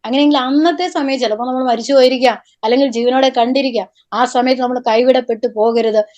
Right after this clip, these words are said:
അവന്റെ, ആ, "നീ ഇവിടെ കയറി വരുവീൻ" എന്ന് പറയുമ്പോൾ നമ്മളവിടെ കയറി ചെല്ലണം. അങ്ങനെയെങ്കിൽ വിശുദ്ധിയോടെ ഈ ലോകത്ത് ജീവിക്കണം. ഈ ലോകത്തിൽ ഒന്നും അധികം നേടണ്ട, ആ നേടുന്നത്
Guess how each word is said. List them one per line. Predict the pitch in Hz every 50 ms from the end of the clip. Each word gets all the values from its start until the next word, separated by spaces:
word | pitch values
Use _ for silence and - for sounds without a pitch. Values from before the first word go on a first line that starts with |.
| _ _ _ -
അവന്റെ, | 208 226 240 240 262 262 262 262 254 247 240
ആ, | 240 240 240 233 226 233 233 -
"നീ | 254 262 269 277
ഇവിടെ | 262 302 320 339
കയറി | 330 330 277 262 247 247
വരുവീൻ" | 226 214 208 233 240 254 262 262
എന്ന് | 254 262
പറയുമ്പോൾ | 262 254 254 254 262 269 262 269 269
നമ്മളവിടെ | 269 269 _ _ _ - 220 220 226 226 220 220 214
കയറി | 220 208 220 240 247 269
ചെല്ലണം. | 254 254 240 214 214 208
അങ്ങനെയെങ്കിൽ | 214 214 233 240 240 233 233 233 240
വിശുദ്ധിയോടെ | 233 240 226 - 254 233 233 247 240 240 240 240
ഈ | 240
ലോകത്ത് | 240 240 240 247 240 247
ജീവിക്കണം. | 247 220 240 262 254 247 240 226 226 214 208 208 - - _ _ _ 240
ഈ |
ലോകത്തിൽ | 240 233 240 240 240 247 247
ഒന്നും | 247 254 262 262 254
അധികം | 240 247 269 277 277
നേടണ്ട, | 277 277 285 285 269 247 233 220 208 202 202 - _ _ _
ആ | 240 247
നേടുന്നത് | 254 269 269 269 277 285 294 302 311 311 311 320 320 320 339 339 330 381 415 415